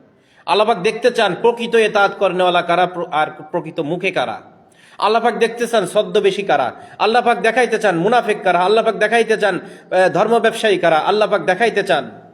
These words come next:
যে তোমরা যাদেরকে সাইনবোর্ডে দেখতেছো, এই সাইনবোর্ড আলাদা জিনিস,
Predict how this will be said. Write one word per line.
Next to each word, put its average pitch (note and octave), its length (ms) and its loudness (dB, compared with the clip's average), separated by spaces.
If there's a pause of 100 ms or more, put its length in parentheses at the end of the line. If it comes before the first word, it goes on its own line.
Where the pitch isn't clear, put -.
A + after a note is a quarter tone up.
(340)
যে E3+ 80 -2
তোমরা G#3 340 2
যাদেরকে G3 400 2
সাইনবোর্ডে A#3 540 0
দেখতেছো, G3 640 -2 (180)
এই E3 80 -4
সাইনবোর্ড G#3+ 480 -2
আলাদা G#3 320 2
জিনিস, F#3 400 0